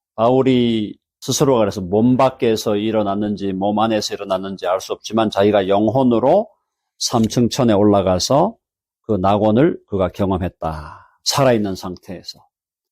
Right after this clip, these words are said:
죽은 사람이 보통 가는 곳이 낙원인데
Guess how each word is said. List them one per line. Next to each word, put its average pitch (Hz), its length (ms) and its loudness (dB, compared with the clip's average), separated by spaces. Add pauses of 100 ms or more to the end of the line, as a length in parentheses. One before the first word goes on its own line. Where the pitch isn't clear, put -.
(160)
죽은 151 260 4
사람이 107 360 0
보통 98 300 -6
가는 98 300 -4
곳이 92 200 -8
낙원인데 90 680 -2